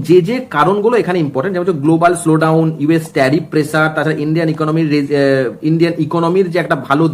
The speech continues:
দিক চলছে সেই জিনিসগুলো কিন্তু এখানে তুলে ধরা হয়েছে। ওকে, এবার আমি আসবো যে সেক্টর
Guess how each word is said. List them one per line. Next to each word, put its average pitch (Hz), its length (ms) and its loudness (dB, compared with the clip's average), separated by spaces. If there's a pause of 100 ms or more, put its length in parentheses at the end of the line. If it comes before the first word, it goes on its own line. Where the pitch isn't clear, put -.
দিক 190 120 -2 (100)
চলছে 160 260 0 (500)
সেই 226 220 4
জিনিসগুলো 190 340 0
কিন্তু 196 160 -2
এখানে 143 200 -2
তুলে 135 160 2
ধরা 113 140 0
হয়েছে। 98 240 -4
ওকে, - 120 0 (440)
এবার 262 200 2
আমি 202 160 0
আসবো 131 220 -2
যে 254 40 -6 (160)
সেক্টর 220 380 0